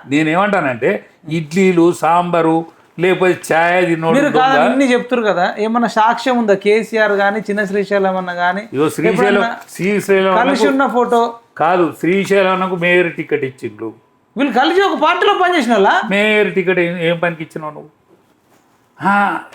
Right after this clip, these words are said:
Speaker 2: ఇది అదే
Speaker 1: రౌడీనే.
Speaker 2: ఫోటోనా?
Speaker 1: ఆ, రౌడీకి,
Speaker 2: ఇదిగో
Speaker 1: రౌడీ
Speaker 2: ఇది చూడొచ్చు అండి, కేసీఆర్ ఫోటో, చిన్న శ్రీశైలం అన్న ఫోటో,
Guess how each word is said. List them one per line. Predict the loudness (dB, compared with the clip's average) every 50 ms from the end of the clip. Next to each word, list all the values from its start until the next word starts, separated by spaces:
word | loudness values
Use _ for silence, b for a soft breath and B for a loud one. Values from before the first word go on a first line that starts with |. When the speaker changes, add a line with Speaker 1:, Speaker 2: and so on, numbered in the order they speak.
| -20 -10 -4
Speaker 2:
ఇది | 0 0
అదే | 2 2 2
Speaker 1:
రౌడీనే. | 2 2 2
Speaker 2:
ఫోటోనా? | 0 0 0 0 0 -2 -2 -4 -6 -8 -6 -2
Speaker 1:
ఆ, | 0
రౌడీకి, | 0 2 2 2 2 0 0 -2 -4
Speaker 2:
ఇదిగో | -4 -2 -2 0 2 2 2
Speaker 1:
రౌడీ | 2 2
Speaker 2:
ఇది | 0 0
చూడొచ్చు | 0 2 2 2 2 0
అండి, | 0 0 -2
కేసీఆర్ | 0 0 2 2 2 0 0 0 0 2 2 0
ఫోటో, | 0 0 0 0 2 0 0
చిన్న | 0 -2 0 0 0 0
శ్రీశైలం | 0 0 0 0 2 2 2 2 2 2 0
అన్న | 0 -2 -2 -2
ఫోటో, | 0 0 0 0 2 2 2 0 0